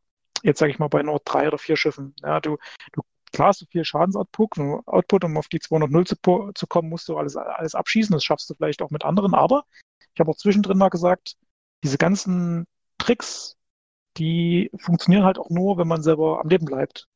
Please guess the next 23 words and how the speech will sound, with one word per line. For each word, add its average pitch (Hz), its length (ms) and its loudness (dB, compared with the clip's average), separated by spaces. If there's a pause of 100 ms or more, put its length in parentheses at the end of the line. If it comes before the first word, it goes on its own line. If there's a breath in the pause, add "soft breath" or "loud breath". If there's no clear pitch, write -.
(140)
Und 147 120 -4
diese 135 180 -2
Zeit 185 340 0
bis 190 180 -10
dahin 151 300 -6
ist 160 160 -14
bei, 143 440 -2 (1120)
äh, 147 360 0 (180)
gegen 143 220 -2
viele 208 240 2
Schiffe 185 400 -2
auf 180 100 -10
jeden 160 120 -2
Fall 156 140 -6
kürzer - 400 -6
als 156 180 -2
gegen 151 220 -4
weniger 160 260 2
Schiffe. 139 340 -4 (1120)
Deswegen 151 320 0
hast 165 180 -2
du 165 120 2
auch, - 180 -4